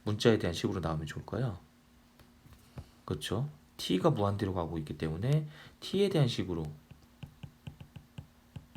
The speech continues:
표현하는 거. 그죠? 요것만 하면 끝나요. 그다음부터는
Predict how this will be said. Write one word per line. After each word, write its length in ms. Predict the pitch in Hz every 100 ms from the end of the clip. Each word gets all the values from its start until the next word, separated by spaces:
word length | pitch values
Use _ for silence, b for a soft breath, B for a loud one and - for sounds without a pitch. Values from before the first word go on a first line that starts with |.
| B B B -
표현하는 460 | - 165 143 101 85
거. 180 | - - - - - - -
그죠? 240 | 92 76
요것만 300 | 107 156 185
하면 160 | 165 127
끝나요. 460 | 175 185 110 78 -
그다음부터는 680 | - 139 117 113 175 147